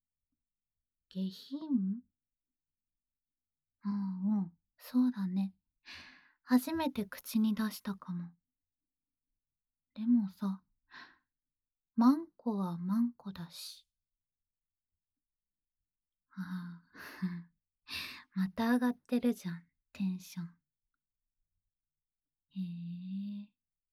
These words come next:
私が汚いこと言うのがいいんだ。じゃあ、いっぱい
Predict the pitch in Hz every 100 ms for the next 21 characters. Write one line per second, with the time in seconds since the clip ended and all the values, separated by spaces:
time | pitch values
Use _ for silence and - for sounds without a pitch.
0 | _ - - _ _ _ _ _ _ _
1 | - 202 247 247 262 247 254 - - 277
2 | 294 294 285 220 202 196 185 214 208 202
3 | 185 185 180 196 202 190 175 170 165 165
4 | _ _ _ _ _ _ _ _ _ _
5 | _ _ _ _ _ _ _ _ _ _
6 | _ _ - - 208 214 220 220 214 208
7 | 190 185 180 170 180 185 202 202 202 190
8 | 180 - - - - - _ _ _ _
9 | _ _ - - - - - - _ _
10 | _ _ _ _ _ _ _ _ _ _
11 | - - - - _ _ _ _ _ _
12 | _ _ - - - - -